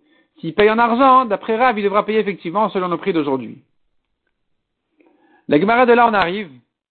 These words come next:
à dire comment est-ce qu'un voleur peut acquérir ce qu'il a volé.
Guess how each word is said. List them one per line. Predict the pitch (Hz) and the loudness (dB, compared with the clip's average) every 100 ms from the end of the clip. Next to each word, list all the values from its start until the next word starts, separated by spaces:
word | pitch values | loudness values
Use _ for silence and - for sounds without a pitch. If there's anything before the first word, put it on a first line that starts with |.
| _ _ _ _ _ _ _ - | _ _ _ _ _ _ _ -4
à | 160 | -4
dire | 202 214 | -4 -6
comment | - 247 285 | -2 0 0
est-ce | 277 | -2
qu'un | - 202 | -2 0
voleur | 196 233 233 | 2 2 0
peut | - | 2
acquérir | 196 196 226 208 247 214 _ | 0 2 -2 -2 -4 -8 _
ce | - | -12
qu'il | 208 220 | -2 0
a | |
volé. | 156 127 | 0 -2